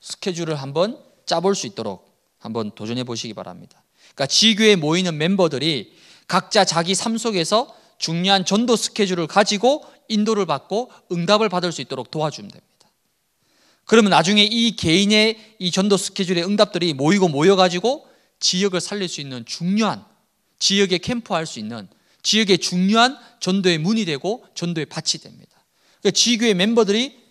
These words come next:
전도 스케줄을 딱 가지고 인도받을 수 있도록. 이걸 가지고 나중에는 어디까지 갈 수 있냐면 캠프를 기획할 수 있습니다. 캠프 기획. 여러분 지역에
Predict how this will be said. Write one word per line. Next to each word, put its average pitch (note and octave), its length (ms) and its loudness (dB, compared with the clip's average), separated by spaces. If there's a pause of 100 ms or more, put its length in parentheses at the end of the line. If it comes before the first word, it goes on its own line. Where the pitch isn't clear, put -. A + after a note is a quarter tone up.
전도 G3 280 -2
스케줄을 D3 400 -8
딱 C#3+ 180 -10
가지고 C#3+ 280 -10
인도받을 A2+ 420 -14
수 - 100 -20
있도록. - 280 -20 (3250)
이걸 A#3 260 6
가지고 G3 280 4
나중에는 E3+ 400 0
어디까지 F#3+ 400 0
갈 E3+ 140 4
수 E3+ 100 -6
있냐면 C#3 500 -6 (560)
캠프를 B3+ 640 -6 (440)
기획할 G#3+ 580 -2
수 - 120 -14
있습니다. - 360 -18
캠프 A3+ 320 -6
기획. F2 340 -18 (1700)
여러분 A3 320 2
지역에 C#3+ 680 -6